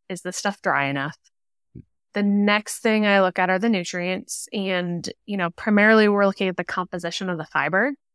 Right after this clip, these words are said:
Speaker 1: I can tell a lot about that by touching and looking at hay. We're looking at the sugars.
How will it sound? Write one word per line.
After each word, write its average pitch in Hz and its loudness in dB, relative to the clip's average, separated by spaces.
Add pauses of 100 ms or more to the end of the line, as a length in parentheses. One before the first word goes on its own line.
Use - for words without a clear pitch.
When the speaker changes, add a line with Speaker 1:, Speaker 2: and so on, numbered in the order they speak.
(240)
Speaker 1:
I 156 -4
can - -16
tell 151 -4
a 143 -6
lot 143 -2
about 151 -8
that 160 -6
by 160 -8
touching 196 -4
and 226 0
looking 202 -4
at - -10
hay. 208 0 (680)
We're 220 2
looking 220 0
at 202 -2
the 190 0
sugars. 247 2